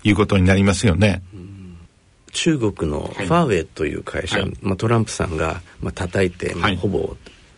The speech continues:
Speaker 2: 潰してみてしまったような会社ですけども、
Speaker 1: はい。
Speaker 2: ファーウェイのある幹部にお話を聞くことができたんですよね。
Speaker 1: はい。
Speaker 2: で、その方が非常に、まあ、率直にお話しいただいて、え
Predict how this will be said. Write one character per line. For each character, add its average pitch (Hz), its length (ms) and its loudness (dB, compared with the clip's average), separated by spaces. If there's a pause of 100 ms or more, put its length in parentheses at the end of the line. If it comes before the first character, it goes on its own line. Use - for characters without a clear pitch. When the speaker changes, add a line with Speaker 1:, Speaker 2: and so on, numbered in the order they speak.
Speaker 2:
潰 98 300 -2
し - 80 0
て 120 120 0
み 117 140 2
て - 120 -12
し - 140 0
ま 104 100 4
っ - 20 0
た 101 180 2
よ 98 140 2
う - 20 0
な 85 160 -4
会 85 240 -2
社 87 140 -2
で 90 120 -4
す - 100 -10
け 87 100 -6
ど 87 80 -2
も、 87 60 2
Speaker 1:
は 87 60 -6
い。 - 20 -18
Speaker 2:
フ - 80 0
ァ 240 40 2
ー 240 40 0
ウ 190 40 2
ェ 123 80 4
イ 98 40 2
の 87 200 0 (840)
あ - 80 2
る 104 140 4
幹 101 320 2
部 82 60 -2
に 80 100 -2
お 87 40 -2
話 95 420 0
を 95 80 2
聞 - 180 -12
く - 40 -20 (100)
こ 98 120 -4
と - 140 -6
が 87 340 -12 (520)
で - 100 0
き 92 60 -10
た - 140 -8
ん 76 60 -8
で 85 60 -10
す 85 60 -6
よ 107 80 0
ね。 139 80 0
Speaker 1:
は 104 100 -2
い。 90 100 -4 (480)
Speaker 2:
で、 - 80 -2
そ 127 120 0
の 160 100 0
方 170 220 2
が 98 280 2 (300)
非 165 100 -4
常 175 120 4
に、 160 80 4
ま 139 180 2
あ、 101 40 0
率 101 160 0
直 117 320 0
に 110 80 2
お 107 40 -2
話 107 280 0
し - 100 -2
い 98 40 -2
た 104 120 0
だ 95 140 2
い 92 60 0
て、 92 420 -2
え 92 500 -10